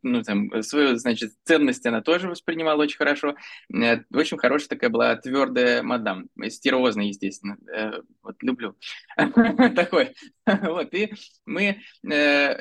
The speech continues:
я такой стою с этой, с преподшей, которая по музыке, и я говорю ей, э, преподше этой, говорю: "А это что?" — говорю, "за мадам?"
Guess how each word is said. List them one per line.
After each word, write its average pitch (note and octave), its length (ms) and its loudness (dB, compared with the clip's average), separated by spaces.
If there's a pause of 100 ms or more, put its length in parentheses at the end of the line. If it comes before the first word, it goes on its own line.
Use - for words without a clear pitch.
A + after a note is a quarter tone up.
я G#3 180 -2
такой F#3+ 280 -2
стою A3+ 340 -2
с C4 80 -10
этой, D3 200 -6
с - 60 -16
преподшей, - 460 -6
которая A#2 400 -4
по B2 140 0
музыке, G#2 360 -6 (240)
и C#3+ 60 0
я D#3+ 120 4
говорю E3+ 280 0
ей, C#3+ 260 2
э, - 220 -8 (100)
преподше D3 400 -2
этой, G#2 200 -8
говорю: G#2+ 220 -4
"А D3 100 0
это D3+ 260 -2
что?" — D3 260 -2
говорю, A2 200 0
"за A#2 100 -6
мадам?" A#2+ 320 -6